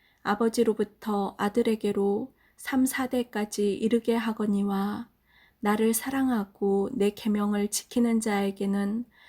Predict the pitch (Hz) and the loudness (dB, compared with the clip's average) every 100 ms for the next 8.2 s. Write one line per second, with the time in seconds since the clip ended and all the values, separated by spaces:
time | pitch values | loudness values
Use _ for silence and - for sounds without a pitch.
0 | - - - 262 269 269 - 202 196 - | -20 -12 -2 0 0 -2 -2 -4 -4 -2
1 | 196 190 - 214 226 220 208 - 226 254 | -2 -2 2 4 4 2 -2 -2 -6 0
2 | 240 214 208 208 202 202 220 240 _ _ | 0 0 -2 -4 -4 -4 -8 -12 _ _
3 | _ _ _ _ - 202 202 208 208 208 | _ _ _ _ -6 0 2 2 2 0
4 | 208 226 262 262 254 247 233 220 202 208 | 2 2 2 0 2 4 4 4 2 4
5 | 233 233 220 208 202 202 196 196 196 220 | 4 2 2 0 0 0 0 0 0 -2
6 | 254 _ _ - 202 226 240 233 220 202 | -8 _ _ -2 0 4 4 2 0 -2
7 | 202 202 - 220 220 214 202 196 202 196 | -2 -4 -2 -4 0 -2 0 -2 -2 -2
8 | 202 226 | -4 -6